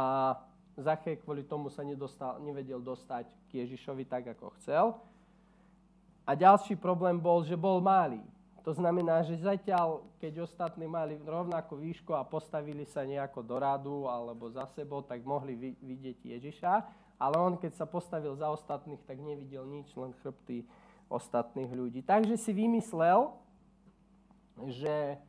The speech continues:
ide na, na strom. To bol konkrétne,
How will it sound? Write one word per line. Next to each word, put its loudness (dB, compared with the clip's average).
ide -2
na, -2
na -2
strom. 4
To -14
bol -4
konkrétne, -8